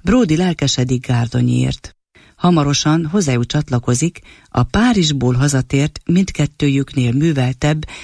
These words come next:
irodalmi dolgokban tudományosan képzett Ambrus Zoltán. Majd Gárdonyi egyre többet jár Pestre, de Egerben találta meg otthonát.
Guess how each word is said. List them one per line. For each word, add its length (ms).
irodalmi 520
dolgokban 560
tudományosan 680
képzett 560
Ambrus 420
Zoltán. 680
Majd 320
Gárdonyi 640
egyre 300
többet 460
jár 260
Pestre, 560
de 220
Egerben 520
találta 480
meg 240
otthonát. 760